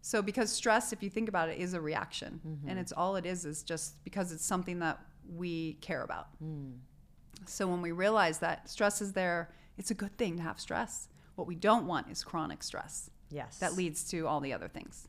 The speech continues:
Speaker 1: And the
Speaker 2: Right.
Speaker 1: chronic stress lives in the subconscious.
Speaker 2: Right.
Speaker 1: So if we do this daily hygiene with the tissue,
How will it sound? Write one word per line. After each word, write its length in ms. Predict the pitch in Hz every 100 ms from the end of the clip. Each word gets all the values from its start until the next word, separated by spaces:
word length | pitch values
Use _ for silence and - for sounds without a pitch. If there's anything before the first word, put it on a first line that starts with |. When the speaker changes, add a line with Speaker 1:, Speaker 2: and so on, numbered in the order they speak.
| -
Speaker 1:
And 200 | 151 135
the 40 |
Speaker 2:
Right. 20 | 151
Speaker 1:
chronic 400 | 233 262 285 -
stress 360 | 190 165 -
lives 340 | 151 147 143 165
in 80 | 170
the 60 |
subconscious. 760 | 165 185 202 285 339 - - - - - - - -
Speaker 2:
Right. 120 | 147
Speaker 1:
So 100 | 208
if 100 | 202
we 80 | 240
do 220 | 214 269 294
this 160 | 262
daily 460 | 202 202 214 240 220
hygiene 560 | 226 262 247 220 185 185
with 140 | 202
the 80 | 220
tissue, 600 | - 339 - 175 151